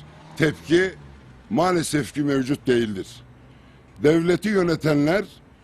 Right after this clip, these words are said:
sorumluluğu muhalefetin sırtına yükleyemez. Sorumluluk da,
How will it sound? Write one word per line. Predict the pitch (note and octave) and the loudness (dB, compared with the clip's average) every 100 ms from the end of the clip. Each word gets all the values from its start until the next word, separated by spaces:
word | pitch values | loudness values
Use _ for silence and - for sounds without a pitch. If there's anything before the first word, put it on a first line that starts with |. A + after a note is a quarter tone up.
| _ | _
sorumluluğu | - - D#3 E3 E3 D#3+ D#3 D#3+ E3+ G3+ G3+ - - - - | -12 -2 2 2 2 0 0 0 0 -2 -6 -20 -20 -20 -8
muhalefetin | G#2+ D3 D#3+ E3 A#2 E3 F#3 | 0 2 2 -2 -4 0 0
sırtına | D#3+ - D3 - D3+ | 0 0 0 0 0
yükleyemez. | E3 C3+ A2+ C#3 D#3+ D3+ G2 - - - - - - - | 2 0 0 0 2 0 -4 -12 -20 -20 -20 -20 -20 -18
Sorumluluk | - - D3+ E3 D#3+ E3 F#3+ C#3 - | -8 -2 0 2 0 0 -2 -4 0
da, | C#3 A#2+ | 2 2